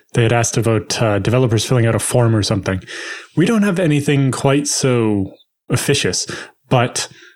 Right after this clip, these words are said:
I could see how, especially, you know, like Jim was saying,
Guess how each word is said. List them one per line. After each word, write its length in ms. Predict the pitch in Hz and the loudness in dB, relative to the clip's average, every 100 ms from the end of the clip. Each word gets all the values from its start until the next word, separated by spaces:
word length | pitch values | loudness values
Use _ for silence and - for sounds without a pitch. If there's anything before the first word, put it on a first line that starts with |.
| _ - | _ -2
I 100 | 139 | 0
could 140 | 135 | 2
see 280 | - 190 196 | 0 0 0
how, 360 | 170 147 139 131 | 2 2 2 0
especially, 720 | 123 - 156 151 135 113 113 - | 0 0 0 2 2 2 -2 0
you 80 | 120 | 0
know, 180 | 98 110 | 0 -2
like 220 | 269 135 | 0 2
Jim 100 | 123 | 2
was 100 | 147 | 2
saying, 380 | 135 131 117 107 | 2 2 2 0